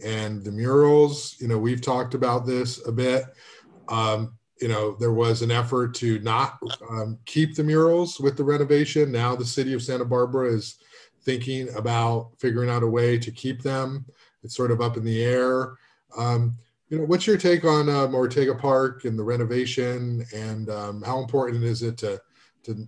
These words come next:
to, to maintain a little bit of the park's historical character and, and not sort of just, um, you know, make it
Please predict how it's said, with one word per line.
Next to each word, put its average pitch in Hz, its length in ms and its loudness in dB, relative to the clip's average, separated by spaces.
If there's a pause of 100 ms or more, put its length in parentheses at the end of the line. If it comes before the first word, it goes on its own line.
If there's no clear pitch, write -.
to, 104 260 -4
to - 160 -10
maintain 120 880 -2 (400)
a 113 40 -6
little 151 200 2
bit 156 120 4
of 139 120 6
the 120 80 0
park's 123 640 -2 (200)
historical 120 640 -2
character 113 800 -2 (540)
and, 107 340 -6
and 110 200 -6
not 110 340 -4
sort 117 260 0
of 101 140 -6
just, 113 360 -6
um, 98 440 -10 (760)
you 113 100 -6
know, 107 200 -4
make 117 220 -2
it 117 220 -4